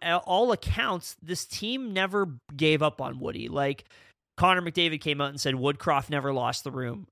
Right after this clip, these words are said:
Uh, I believe, uh, Leon Draisaitl and Darnell Nurse echoed those same sentiments. Like, these guys did not give up on this, on this coach. Like, he wasn't a lame duck.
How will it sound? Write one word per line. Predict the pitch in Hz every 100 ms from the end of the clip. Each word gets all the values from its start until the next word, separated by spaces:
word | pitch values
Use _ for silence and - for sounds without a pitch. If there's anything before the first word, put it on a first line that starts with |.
| -
Uh, | 127 120 120 120 -
I | 139
believe, | 123 135 147 151 135 135 -
uh, | 151 139 131
Leon | 143 147 143 131
Draisaitl | 139 127 - 139 131 131 127 - - - _
and | 135 131 127 127 120 -
Darnell | 131 135 131 131
Nurse | 131 131 -
echoed | 135 143 131
those | 127 120
same | 131 127
sentiments. | 131 135 143 139 139
Like, | 135 -
these | 202
guys | 208 302
did | 254 214
not | 220 214
give | 165 156
up | 156
on | 147 131
this, | 123 -
on | 135 127
this | 120
coach. | - 151 123 -
Like, | 131 127
he | 135 170
wasn't | 190 208 226
a |
lame | 202 180 175 151
duck. | 151 - -